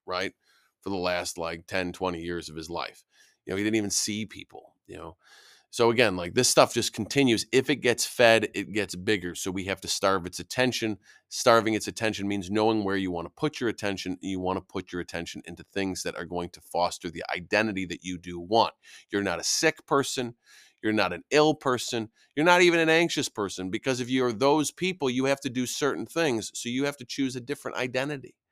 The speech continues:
and you have to think about what are the habits that that person has and start to work towards those behaviors little by little. But make a list of things that are difficult and start doing those things when the mind gets overheated so that you can cool it off.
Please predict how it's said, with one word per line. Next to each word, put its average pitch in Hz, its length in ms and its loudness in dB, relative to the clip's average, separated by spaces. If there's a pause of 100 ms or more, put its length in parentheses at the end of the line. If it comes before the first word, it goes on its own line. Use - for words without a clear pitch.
(300)
and 123 140 0
you 127 60 4
have 131 80 2
to 123 100 -4
think 123 240 -2
about 107 240 0
what 101 140 0
are 98 40 -2
the 98 120 -2
habits 92 400 -6
that 87 100 -10
that 90 240 -6
person 90 300 -4
has 107 480 -4 (340)
and - 140 -4
start 110 240 2
to 104 160 0 (320)
work - 380 2
towards 98 440 0
those 90 300 0
behaviors 90 580 -2
little 90 240 -4
by 82 240 -4
little. 87 400 -8 (960)
But 82 100 -4
make 151 240 6
a 156 60 4
list 117 260 4
of 98 100 -2
things 98 280 -2
that 92 100 -2
are 90 60 -2
difficult 87 480 -4
and 92 100 -6
start 113 400 2
doing 123 380 2
those 95 260 0
things 107 320 0
when 104 100 0
the 101 60 0
mind 98 320 2
gets 92 180 -4
overheated 98 680 0
so 98 160 -2
that 90 100 -4
you 95 100 -6
can 98 200 -6
cool 117 420 0
it 104 80 2
off. 98 400 2